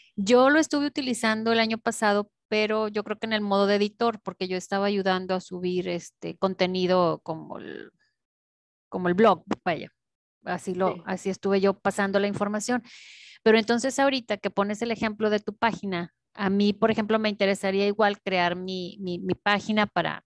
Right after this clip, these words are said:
Speaker 1: tener ahí presencia. Y entonces nada más para entender, o sea, yo lo puedo trabajar ahorita la herramienta, eh, con esta, eh, opción que nos diste de map y lo tengo instalado aquí. Tengo que tener mi espacio de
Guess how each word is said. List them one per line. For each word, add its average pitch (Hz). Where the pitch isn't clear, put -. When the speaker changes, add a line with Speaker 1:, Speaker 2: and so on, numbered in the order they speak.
Speaker 1:
tener 180
ahí 185
presencia. 214
Y 196
entonces 202
nada 226
más 196
para 208
entender, 190
o -
sea, 190
yo 208
lo 233
puedo 262
trabajar 247
ahorita 233
la 240
herramienta, 233
eh, 175
con 196
esta, 196
eh, 185
opción 190
que 214
nos 196
diste 196
de 185
map 226
y 202
lo 185
tengo 185
instalado 180
aquí. 240
Tengo 208
que 226
tener 220
mi 220
espacio 208
de 202